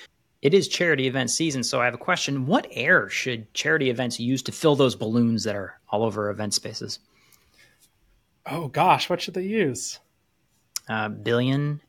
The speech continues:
Speaker 1: air?
Speaker 2: Billionaire. There you go.
Speaker 1: Billion,
Speaker 2: There you go.
Speaker 1: billionaire.
Speaker 2: Rake it in.
Speaker 1: Um,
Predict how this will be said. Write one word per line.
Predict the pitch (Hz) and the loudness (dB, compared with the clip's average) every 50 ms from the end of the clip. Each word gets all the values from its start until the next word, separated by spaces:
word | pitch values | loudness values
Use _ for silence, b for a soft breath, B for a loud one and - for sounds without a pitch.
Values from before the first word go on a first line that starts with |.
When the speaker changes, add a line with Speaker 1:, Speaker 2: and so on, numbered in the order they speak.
| - | -4
Speaker 1:
air? | - 139 143 147 160 170 185 190 180 _ _ _ _ _ _ _ _ _ _ _ _ _ _ - - - - | -2 0 2 4 2 2 0 -2 -6 _ _ _ _ _ _ _ _ _ _ _ _ _ _ -20 -20 -14 -2
Speaker 2:
Billionaire. | - 233 262 269 277 240 233 208 202 196 185 170 160 147 143 143 - - - | 4 6 8 8 8 6 4 4 4 4 2 2 2 0 -2 -4 -8 -10 -6
There | 180 190 220 240 | -2 -2 0 0
you | 214 185 175 | 0 -2 -4
go. | - - 190 190 175 - - | -2 4 4 6 6 8 6
Speaker 1:
Billion, | 123 120 117 117 113 110 - - | 6 6 4 4 2 -2 -4 -2
Speaker 2:
There | 117 127 123 | 2 4 6
you | - - - | 6 6 6
go. | 117 | 4
Speaker 1:
billionaire. | 117 117 117 117 | 4 4 4 6
Speaker 2:
Rake | - 220 247 - | 6 4 4 4
it | 226 202 | 4 4
in. | 196 | 4
Speaker 1:
Um, | 123 120 120 117 113 113 113 110 | 4 4 2 0 -2 -6 -10 -12